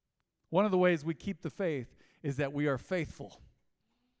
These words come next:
You're not up and down. You stay the course. Someone say, "Stay the course."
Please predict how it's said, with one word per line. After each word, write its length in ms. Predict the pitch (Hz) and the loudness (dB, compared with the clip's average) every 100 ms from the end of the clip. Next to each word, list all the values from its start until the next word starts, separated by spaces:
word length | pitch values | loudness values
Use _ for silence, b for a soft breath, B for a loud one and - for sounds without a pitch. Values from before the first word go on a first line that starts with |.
| _ _ _ _ _ | _ _ _ _ _
You're 100 | 135 147 | -4 2
not 200 | 165 175 | 4 4
up 160 | 170 | 2
and 120 | 185 | 0
down. 440 | 165 147 143 139 135 | 2 4 2 0 -2
You 120 | 147 | -2
stay 720 | - - 175 160 156 151 143 - _ _ _ _ - | -2 0 6 6 6 2 -4 -12 _ _ _ _ -2
the 80 | 147 | 2
course. 320 | 180 151 123 | 4 4 4
Someone 280 | 185 180 175 | -2 -2 -2
say, 160 | 165 | -2
"Stay 260 | - 175 151 | 0 2 2
the 100 | 135 | 2
course." 480 | 156 131 110 - | -2 -2 -2 -12